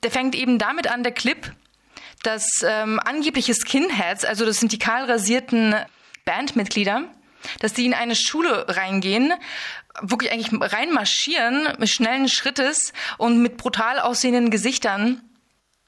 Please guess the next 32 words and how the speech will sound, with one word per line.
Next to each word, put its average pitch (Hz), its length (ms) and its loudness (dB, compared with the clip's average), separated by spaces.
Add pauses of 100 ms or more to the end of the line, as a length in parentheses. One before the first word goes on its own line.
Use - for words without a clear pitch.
(200)
Und 226 280 0 (180)
das 233 140 -2
könnte 262 180 0
man 262 80 2
auch 226 220 0
so 240 80 0
ein 226 60 0
bisschen 277 260 0
verstehen 262 500 0
als 220 300 -2
Andeutung 240 500 0
auf 220 180 0
die 208 120 -4
Geiselnahme 226 640 2
der 208 120 2
nordkaukasischen 202 840 0
Stadt 202 260 -2
Beslan 202 460 0
zweitausendvier. 226 800 -2 (380)
Dort 233 260 2
wurden 240 300 4
nämlich 240 420 4
über 220 160 -2
drei 214 300 -2
Tage 240 320 0
lang, 214 360 -2 (280)
m, 220 500 2 (220)
Tausende 254 420 2
von 226 160 2
Kindern 247 340 2
festgehalten 208 840 -2
und 208 500 0